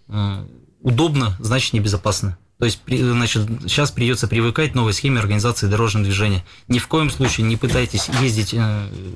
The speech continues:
так скажем, по старинке. Э, за это всё-таки, во-первых, это подвергаете жизнь,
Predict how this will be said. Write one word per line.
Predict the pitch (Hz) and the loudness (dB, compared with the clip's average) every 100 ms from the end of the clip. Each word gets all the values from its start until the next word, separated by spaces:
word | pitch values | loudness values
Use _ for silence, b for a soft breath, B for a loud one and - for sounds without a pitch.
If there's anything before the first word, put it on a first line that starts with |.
| - | -4
так | 101 | -2
скажем, | 95 107 98 | 0 0 0
по | - | 0
старинке. | - 143 165 143 117 B B B B B B | 0 0 0 0 -2 B B B B B B
Э, | 110 110 107 | -2 0 2
за | 104 123 | 2 2
это | 131 - 104 101 | 0 0 0 0
всё-таки, | - 113 104 - | 0 0 0 0
во-первых, | 101 127 156 135 117 | 0 2 0 0 0
это | 131 | -2
подвергаете | 113 120 127 123 131 120 117 117 113 110 | -2 0 2 2 0 0 0 2 2 0
жизнь, | 107 120 - | 0 0 -2